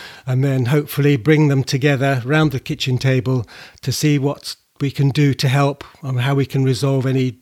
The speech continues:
any conflicts of interest. And usually we do manage to make progress. I mean, the, the general success rate for mediation is about eighty percent. So four out of five cases usually manage to get some sort of resolution.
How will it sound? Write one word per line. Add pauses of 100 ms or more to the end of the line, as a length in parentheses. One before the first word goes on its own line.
(100)
any
conflicts
of
interest. (540)
And
usually
we
do
manage
to
make
progress.
I
mean,
the, (120)
the
general (200)
success
rate
for
mediation
is
about
eighty
percent.
So
four
out
of
five
cases
usually
manage
to
get
some
sort
of
resolution.